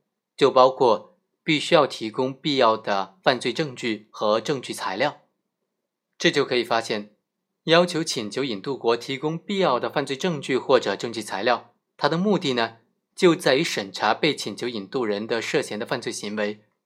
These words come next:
是否符合双重犯罪的原则，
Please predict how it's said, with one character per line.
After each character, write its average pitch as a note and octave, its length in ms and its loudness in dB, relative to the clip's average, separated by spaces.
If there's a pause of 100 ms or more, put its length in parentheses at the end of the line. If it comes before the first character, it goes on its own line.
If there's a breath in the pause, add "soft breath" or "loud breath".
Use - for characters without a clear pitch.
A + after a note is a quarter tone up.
(140)
是 - 260 0
否 C#3+ 240 2
符 A2+ 220 -4
合 A2 220 0
双 E3+ 260 0
重 C#3+ 180 -4
犯 E3 220 -2
罪 B2+ 100 -10
的 G#2+ 60 -8
原 G2 200 -6
则， - 340 -4